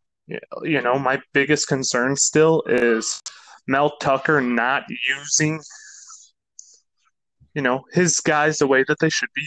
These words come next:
used. You know, he's still running up the middle with Ant Williams and running outside with Hayward. I got a feeling that should be the other way, since Ant Williams is probably the fastest running back on the roster, and Hayward's the slowest.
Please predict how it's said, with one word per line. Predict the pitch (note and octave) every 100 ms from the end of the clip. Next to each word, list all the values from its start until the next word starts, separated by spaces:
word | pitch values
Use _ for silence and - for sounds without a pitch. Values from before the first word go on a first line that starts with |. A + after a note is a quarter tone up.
| F3
used. | D#4 F3 - -
You | B2+
know, | D3+
he's | D#3 F3+
still | - F#3+ G3+
running | E3 F3+ G3+ E3+
up | - E3
the | - D#3
middle | F#3+ -
with | D3
Ant | D#3 D3+ -
Williams | E3+ E3 C#3 D3 - - - - -
and | D3+
running | E3 E3+ D3+
outside | D#3 D3+ - E3 D3+
with | C3+
Hayward. | D#3+ D#3+ C3 A2+
I | B2 _
got | - G#3
a | F3 _
feeling | A3 A3+ F#3+
that | E3+
should | - -
be | D3+ -
the | D#3
other | F3
way, | B2+ B2+
since | - - -
Ant | D3 D3+
Williams | E3 D#3+ -
is | C3+
probably | - D3+ C3+ C3+ C3
the | B2
fastest | C#3 B2 - B2+
running | C3+ B2+
back | B2 A#2+
on | C3+ A#2+
the |
roster, | G#2+ B2+ F#3 - - B2 _ - - - - - - -
and | - C3+ D3 - - -
Hayward's | D#3 C#3+ -
the | -
slowest. | - C3+ - - -